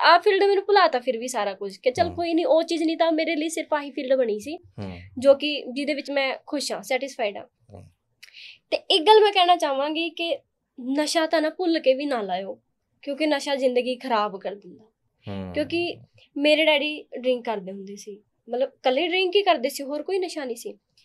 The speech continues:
Speaker 1: ਨਾ ਮੈਂ ਕਦੇ ਸੁਣਿਆ ਸੀ ਕੋਈ ਹੋਰ ਨਸ਼ਾ। ਤੇ ਡਰਿੰਕ ਨਾ ਸੱਚੀ ਘਰ ਨੂੰ ਪਾੜ ਕੇ ਰੱਖ ਦਿੰਦੀ ਆ, ਤੇ ਮੇਰਾ
Speaker 2: ਹੂੰ।
Speaker 1: ਪਾੜਤਾ ਸੀ ਡਰਿੰਕ ਨੇ।
Speaker 2: ਹੂੰ।
Speaker 1: ਤੇ ਹੋ ਸਕੇ ਮੈਂ ਤਾਂ ਬਸ ਇੱਕ ਹੀ ਗੱਲ ਕਹਿੰਦੀ ਆ ਬਈ,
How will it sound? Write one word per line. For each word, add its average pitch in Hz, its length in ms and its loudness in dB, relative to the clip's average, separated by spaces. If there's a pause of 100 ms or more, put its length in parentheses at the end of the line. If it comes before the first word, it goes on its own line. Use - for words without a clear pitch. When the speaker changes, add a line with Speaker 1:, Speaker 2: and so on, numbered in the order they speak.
(180)
Speaker 1:
ਨਾ 302 120 4
ਮੈਂ 311 120 2
ਕਦੇ 349 180 2
ਸੁਣਿਆ 370 260 4
ਸੀ 294 140 -6
ਕੋਈ 240 200 -2
ਹੋਰ 202 100 -2
ਨਸ਼ਾ। - 280 -12 (440)
ਤੇ 311 60 4
ਡਰਿੰਕ 339 400 0
ਨਾ 381 220 0 (320)
ਸੱਚੀ 330 300 -4
ਘਰ 339 160 4
ਨੂੰ 302 140 -4
ਪਾੜ 269 200 2
ਕੇ 247 140 -2
ਰੱਖ 262 220 -10
ਦਿੰਦੀ 185 320 -14
ਆ, - 80 -20 (500)
ਤੇ 302 60 -2
ਮੇਰਾ 302 180 2
Speaker 2:
ਹੂੰ। 285 80 -2
Speaker 1:
ਪਾੜਤਾ 220 380 0
ਸੀ 202 140 -16
ਡਰਿੰਕ 175 340 -18
ਨੇ। 226 140 -20 (680)
Speaker 2:
ਹੂੰ। 85 180 -20 (1200)
Speaker 1:
ਤੇ 330 80 -2
ਹੋ 320 260 0
ਸਕੇ 320 260 -4
ਮੈਂ 311 160 2
ਤਾਂ 311 100 0
ਬਸ 311 160 -4
ਇੱਕ 277 160 -10
ਹੀ 277 80 -6
ਗੱਲ 269 180 0
ਕਹਿੰਦੀ 240 260 -4
ਆ 262 40 4
ਬਈ, 247 200 -4